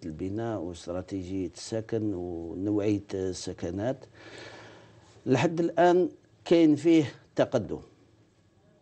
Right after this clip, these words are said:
تقدم في الإنجاز، تقدم في، في السكنات، في الأحياء الكبرى، تقدم في مؤسسات بدات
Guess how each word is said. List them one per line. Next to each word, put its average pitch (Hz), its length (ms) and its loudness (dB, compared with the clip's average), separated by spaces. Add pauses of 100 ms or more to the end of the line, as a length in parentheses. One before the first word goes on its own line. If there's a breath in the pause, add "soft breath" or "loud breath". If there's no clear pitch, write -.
(140)
تقدم 117 420 0
في 98 80 -8
الإنجاز، 101 680 2
تقدم 104 520 -4
في، 98 440 -4
في 90 60 -14
السكنات، 117 640 -4 (100)
في 104 420 -2
الأحياء 104 520 -2
الكبرى، 127 680 2 (100)
تقدم 101 560 -6
في 90 800 -4
مؤسسات 101 840 -4
بدات 104 420 -4